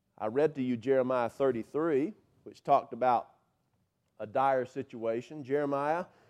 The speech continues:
living in Judah. He's about to see Jerusalem destroyed.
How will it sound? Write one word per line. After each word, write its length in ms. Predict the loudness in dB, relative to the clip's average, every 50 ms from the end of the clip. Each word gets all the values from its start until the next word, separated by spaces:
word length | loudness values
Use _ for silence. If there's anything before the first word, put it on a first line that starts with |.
| _ _ _
living 360 | 2 4 4 4 4 2 2
in 140 | 0 0 0
Judah. 400 | 0 2 2 4 2 2 -2 -8 -12 _ _ _ _ _ _ _ _ _ _ _ _ _ _ _ _ _
He's 160 | -4 -4 -2 2
about 280 | 4 6 6 6 4 2
to 40 |
see 220 | -2 0 0 0 0
Jerusalem 580 | 0 0 2 2 4 2 2 0 -2 -4 -2
destroyed. 720 | -2 -4 -4 -6 -6 -2 2 4 4 4 4 2 0 -2